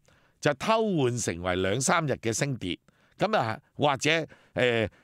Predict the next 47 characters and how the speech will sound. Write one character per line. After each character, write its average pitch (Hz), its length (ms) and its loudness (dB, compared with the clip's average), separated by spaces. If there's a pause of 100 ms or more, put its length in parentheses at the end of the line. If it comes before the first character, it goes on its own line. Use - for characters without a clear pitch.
(120)
一 180 80 2
兩 143 280 2
個 135 100 2
禮 113 160 2
拜 117 140 0
嘅 110 120 -4
升 131 240 -4
跌， 92 200 -4 (500)
噉 196 420 0 (920)
就 170 120 2
喺 156 240 2
度 147 200 2 (120)
屈 185 220 2
我 104 260 2 (300)
吓。 110 260 0 (280)
嗱， 110 260 -2 (460)
我 165 200 2 (200)
今 214 300 0
次 147 240 0
講 113 240 0
得 170 140 -2
更 120 260 -4
加 127 160 0
清 123 200 -8
楚， 92 280 -4
所 123 180 -2
以 151 80 0
喺 143 120 0
免 113 280 -6
費 113 200 0
部 98 180 -4
分 92 220 -6
呢， 120 200 -2 (240)
長 - 220 -2
咗 104 200 -2
時 110 160 -6
間 90 260 -4
我 95 60 -4
都 110 100 -2
講 82 200 -8
咗 85 120 -8
先。 82 200 -10 (1120)
邊 190 300 0
個 143 160 2
當 135 240 0
選， 90 420 -6 (640)
美 117 520 0